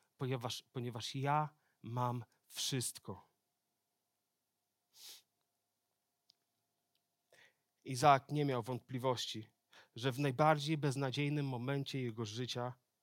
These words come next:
przyszedł do niego Bóg i usłyszał głos nadziei i zaczął wtedy swoje życie od nowa. I dzisiaj Izaak w jednym z większych kościołów w Anglii prowadzi tysiące ludzi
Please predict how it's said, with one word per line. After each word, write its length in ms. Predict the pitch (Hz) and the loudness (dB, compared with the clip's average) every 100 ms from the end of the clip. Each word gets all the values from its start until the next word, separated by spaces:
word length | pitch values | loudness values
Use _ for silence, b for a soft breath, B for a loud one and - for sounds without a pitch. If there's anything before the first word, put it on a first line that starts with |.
| _ _ _ _ _ _ _ B B _ _ - _ | _ _ _ _ _ _ _ B B _ _ -20 _
przyszedł 420 | - 139 147 139 | -6 -4 -2 -4
do 120 | 120 131 | -4 -6
niego 300 | 127 117 110 | -4 -4 -6
Bóg 580 | - 123 107 - - - _ b b b _ _ | -2 -2 -2 -6 -20 -20 _ b b b _ _
i 80 | 117 | -6
usłyszał 480 | 127 - 151 - 113 | -4 -2 -2 -2 -4
głos 420 | 101 135 147 - | -2 0 0 -2
nadziei 640 | 147 135 120 127 110 104 - B - | -2 -2 -2 -2 -2 -6 -10 B -6
i 80 | 139 | -2
zaczął 420 | 127 160 - 139 | 8 8 8 -2
wtedy 340 | - 156 131 | 2 0 2
swoje 300 | - - 131 | -6 -6 -6
życie 340 | 120 143 143 117 | -4 -4 -4 -4
od 140 | 127 | -2
nowa. 280 | 139 123 120 | -4 -2 -4
I 100 | 117 | -4
dzisiaj 420 | 165 175 175 165 | -2 2 2 0
Izaak 480 | 131 143 143 143 - b b b _ | 0 2 4 2 -4 b b b _
w 80 | 131 | 2
jednym 300 | 160 165 147 | 2 4 2
z 140 | 127 | 0
większych 580 | 123 147 147 143 - 151 | -2 2 2 2 0 -4
kościołów 480 | - 127 151 135 110 | -4 -4 -2 -2 0
w 40 | |
Anglii 320 | 143 151 131 | 0 0 -4
prowadzi 460 | 127 156 143 156 131 | -4 -2 2 2 0
tysiące 640 | - 147 185 185 180 151 | -4 -2 0 0 0 -2
ludzi 480 | 139 160 165 107 | -2 -2 -4 -4